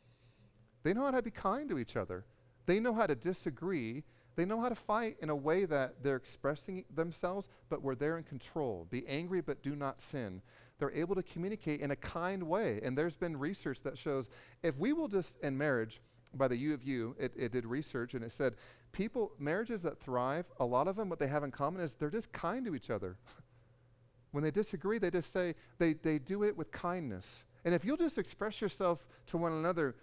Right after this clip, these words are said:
with kindness, that just gets you away. But you know what? We have to get rid of our temper. <laughs> We have to get rid of our, our self-righteousness, and God offers a way for that to happen.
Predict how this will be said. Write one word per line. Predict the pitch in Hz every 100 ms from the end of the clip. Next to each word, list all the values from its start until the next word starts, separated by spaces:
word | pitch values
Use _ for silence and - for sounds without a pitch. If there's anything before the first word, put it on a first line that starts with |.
| -
with | 151 -
kindness, | 151 147 220 302 - - -
that | 226
just | 320 -
gets | 254 -
you | 254
away. | 294 196
But | 185
you | 190
know | 226
what? | 247 -
We | - 175
have | 185 190
to |
get | 202 202 -
rid | 185
of | 262 247 - - -
our | 214
temper. | 220 269 330 190 104 - -
<laughs> | - - _ _ _ - _ _ _
We | 196
have | 240
to |
get | 247 254
rid | 226
of | 233
our, | 214 190 - - -
our | 165
self-righteousness, | - 226 226 - 226 269 - 143 - 92 -
and | 143
God | 180 190 190 180 - -
offers | - 175 - 175
a | 143
way | 139 160 143 127 135
for | -
that | 127 131 -
to |
happen. | 127 120 113 95